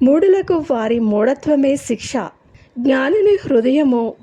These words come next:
వాని నోటికి తెలివి కలిగించును. వాని పెదవులకు విద్య విస్తరింపచేయను.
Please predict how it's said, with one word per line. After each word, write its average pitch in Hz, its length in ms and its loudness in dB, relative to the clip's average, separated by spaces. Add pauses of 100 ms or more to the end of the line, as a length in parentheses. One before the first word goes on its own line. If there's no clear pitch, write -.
వాని 233 280 -4
నోటికి 226 440 -2
తెలివి 233 420 -2
కలిగించును. 220 840 -4 (640)
వాని 294 280 0
పెదవులకు 320 640 0
విద్య 240 440 -2
విస్తరింపచేయను. 240 1200 -2